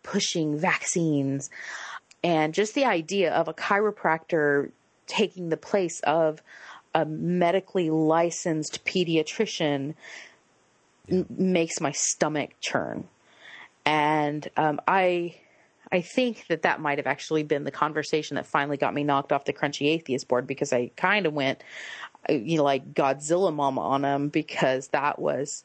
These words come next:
Speaker 1: you know, if you're not taking your child in to get regular, and then they're like, "Well, I'm a mother. I'll know if something's wrong with my baby." And I'm like, "You don't. Unless you have medical training,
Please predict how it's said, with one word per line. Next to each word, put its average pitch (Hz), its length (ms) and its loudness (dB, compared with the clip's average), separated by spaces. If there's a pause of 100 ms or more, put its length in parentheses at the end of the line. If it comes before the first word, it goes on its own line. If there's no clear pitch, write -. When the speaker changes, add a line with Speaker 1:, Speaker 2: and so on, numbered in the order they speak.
Speaker 1:
you 156 100 2
know, 113 80 0
if 156 160 2
you're 190 140 2
not 196 240 0
taking 160 280 -2
your 143 120 2
child 143 340 0
in 143 120 -4
to - 100 -14
get - 180 0
regular, 139 540 0 (680)
and 190 140 2
then 196 160 0
they're 214 160 4
like, 185 220 2
"Well, 185 180 2
I'm 247 200 2
a 233 60 2
mother. 202 360 2
I'll 175 140 0
know 175 240 4
if 202 140 2
something's 160 340 -6
wrong 147 180 2
with 156 100 0
my 147 140 2
baby." 165 280 2
And - 80 -14
I'm 165 60 -2
like, 165 220 0
"You 240 80 2
don't. 254 480 0 (580)
Unless 214 380 0
you 269 80 -2
have 214 220 -2
medical 202 500 0
training, 156 920 0